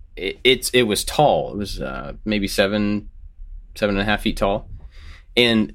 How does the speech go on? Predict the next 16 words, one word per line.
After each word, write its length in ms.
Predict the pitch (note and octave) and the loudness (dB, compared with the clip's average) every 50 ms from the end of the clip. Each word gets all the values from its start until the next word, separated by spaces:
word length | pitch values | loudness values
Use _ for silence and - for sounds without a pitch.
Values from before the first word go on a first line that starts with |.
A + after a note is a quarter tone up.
| - G2+ | -6 -2
the 260 | G#2 A2+ G#2+ G#2 G2+ | 2 4 4 4 4
exhaust 800 | F#2 F2+ - - A#2 A2 A2+ C3+ B2+ G#2+ G2 - - - - - - | 2 0 0 2 4 6 6 6 6 4 2 0 -2 -4 -6 -6 -4
system 420 | - - G2 - - G#2+ F#2+ F#2 | -2 -2 -2 0 0 0 0 2
that 100 | F#2 F2+ | 2 0
I 80 | F2+ F2 | 0 0
built 260 | F2 F#2+ F#2 D#2+ - | 2 0 0 0 -2
for 220 | - - G2+ F#2 E2+ | -4 -2 0 0 0
it 80 | - | 0
ran 220 | - F#2+ G2+ G2+ G2+ | 0 0 0 2 0
into 180 | G2 F#2+ - F2 | -2 -2 -4 -6
the 60 | E2 | -2
back 280 | E2 F#2+ G#2 A#2 B2 - | 2 2 2 2 4 2
of 100 | G#2 F#2 | 0 0
it, 160 | F2+ C2+ - | 0 -2 -2
but 140 | - F2+ F#2+ | -2 0 0
it 120 | - - | 0 -2